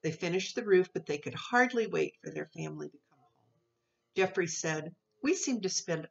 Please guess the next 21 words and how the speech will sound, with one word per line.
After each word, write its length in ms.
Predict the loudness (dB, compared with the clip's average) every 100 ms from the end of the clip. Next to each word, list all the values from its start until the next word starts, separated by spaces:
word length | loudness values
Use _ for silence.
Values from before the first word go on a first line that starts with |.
| 2
all 260 | 4 6
our 160 | 6 4
time 440 | 2 -2 -2 -4 -2
asking 480 | -2 -2 -2 -4
Mom 280 | 0 0 0
if 140 | -4 -4
we 100 | -4
can 200 | -2 -4
do 160 | -4 -2
this 440 | 6 6 6 -2 -4
and 280 | -2 -4 -4
that. 360 | -2 -4 -8 -20 -20 _ _ -6
I 60 | -2
do 220 | 2 4
wish 260 | 4 2
we 80 | -6
could 200 | -6 -6
go 200 | -2 2
up 160 | 0 -2
in 160 | -8
that 160 | -8